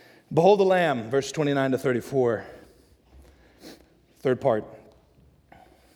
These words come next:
The next day. Now, this is so interesting.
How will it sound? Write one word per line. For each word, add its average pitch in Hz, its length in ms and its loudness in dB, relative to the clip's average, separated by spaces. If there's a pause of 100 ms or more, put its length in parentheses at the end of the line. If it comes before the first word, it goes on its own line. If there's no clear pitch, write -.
(1400)
The 139 100 2
next 160 760 0
day. 120 400 0 (180)
Now, 131 80 -14
this 196 80 -14
is 185 60 -16
so 185 200 -10
interesting. 110 440 -10